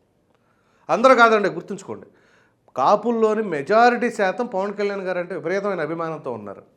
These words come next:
కానీ కొంతమంది స్వార్థాల కోసం కుచ్చిత బుద్ధితో పవన్ కళ్యాణ్ గారి ఎదుగుదలను తట్టుకోలేక ఈయన ఇప్పుడు, ఆ, మన కులానికి లేకపోతే మన దీనికి నాయకుడు అవుతాడా అనే ఫీలింగ్.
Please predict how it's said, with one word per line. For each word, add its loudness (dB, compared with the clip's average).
కానీ -8
కొంతమంది 0
స్వార్థాల 4
కోసం -2
కుచ్చిత -8
బుద్ధితో -4
పవన్ 4
కళ్యాణ్ 4
గారి 4
ఎదుగుదలను 2
తట్టుకోలేక -2
ఈయన 0
ఇప్పుడు, -2
ఆ, 2
మన -2
కులానికి -2
లేకపోతే -6
మన -8
దీనికి -8
నాయకుడు -6
అవుతాడా -4
అనే -8
ఫీలింగ్. -14